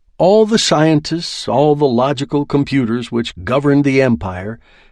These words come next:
had never come up with a satisfactory substitute. The sample capsule was full. Hennig stood up, sealing the vial again at the back of his mouth,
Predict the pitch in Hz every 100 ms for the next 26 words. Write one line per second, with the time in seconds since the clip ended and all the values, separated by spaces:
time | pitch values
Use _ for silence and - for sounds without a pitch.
0 | _ 127 127 117 175 247 110 60 - -
1 | 110 143 156 131 127 120 165 196 208 -
2 | 113 117 139 185 - 254 226 - - -
3 | - - _ _ _ _ _ _ _ -
4 | 127 - 180 147 127 - 160 147 - 117
5 | 117 127 - 190 180 65 - _ _ _
6 | _ _ 180 185 151 117 - 180 190 131
7 | - - _ _ - 160 151 131 120 110
8 | 104 135 85 58 - 98 - 101 - 92
9 | 113 113 87 82 110 85 71